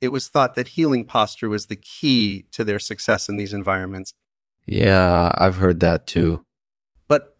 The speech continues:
Speaker 1: after more than a decade of study, I've come to realize that all cavefishes hinge their posture upon their pelvic fins, which allows them to move seamlessly through the tight spaces of the cave systems.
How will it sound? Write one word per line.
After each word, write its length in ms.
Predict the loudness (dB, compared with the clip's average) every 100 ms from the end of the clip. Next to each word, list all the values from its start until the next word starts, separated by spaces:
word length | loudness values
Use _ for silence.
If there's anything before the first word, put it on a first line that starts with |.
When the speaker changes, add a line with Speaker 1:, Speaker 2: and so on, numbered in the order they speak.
| 0
Speaker 1:
after 300 | 0 2 2
more 320 | 4 4 2
than 160 | 2 2
a 80 | 0
decade 840 | -4 -18 0 2 2 2 2 2
of 120 | -2
study, 380 | -2 0 0 2
I've 180 | 0 0
come 220 | -4 -2
to 100 | -2
realize 480 | 0 4 4 4 2
that 140 | -2 0
all 300 | 4 6 4
cavefishes 920 | 0 -4 -2 -2 -4 -8 -6 -10 -10 -18
hinge 420 | -6 -2 -2 -2
their 160 | -2 -2
posture 560 | -2 -2 -2 -6 -6
upon 300 | -4 -2 0
their 140 | 0 0
pelvic 440 | 0 0 0 -6
fins, 440 | -4 -4 -4 -8
which 160 | -10 -6
allows 440 | 0 4 4 2
them 200 | -2 -4 -6
to 160 | -8
move 400 | -4 2 4 2
seamlessly 680 | -2 -2 0 -2 -6 -6 -4
through 160 | -4 -6
the 80 |
tight 300 | -4 -2 -2
spaces 480 | -4 -6 -6 -6 -6
of 120 | -6
the 80 | -8
cave 300 | -4 -4 -2
systems. 540 | -6 -8 -8 -8 -10